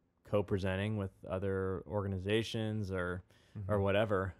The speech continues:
Speaker 1: uh, I'm definitely open to it, 'cause, yeah, the more people that we can get together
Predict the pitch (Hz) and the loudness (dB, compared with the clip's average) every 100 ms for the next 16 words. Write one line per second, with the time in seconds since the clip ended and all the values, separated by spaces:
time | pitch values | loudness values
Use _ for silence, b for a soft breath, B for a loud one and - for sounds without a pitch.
0 | - 90 87 85 85 - 95 101 92 95 | -8 -4 -2 -4 -8 -6 -6 -4 -4 -4
1 | 104 92 98 95 95 87 85 - - 95 | -4 -6 -6 -8 -6 -4 -6 -10 -8 -6
2 | 87 - - - 98 87 87 - 101 104 | -6 -10 -14 -10 -6 -4 -6 -6 -2 0
3 | 104 107 98 98 90 95 98 92 92 - | 0 -4 -4 -4 -2 -4 -6 -6 -8 -8
4 | 92 90 90 87 | -8 -6 -4 -6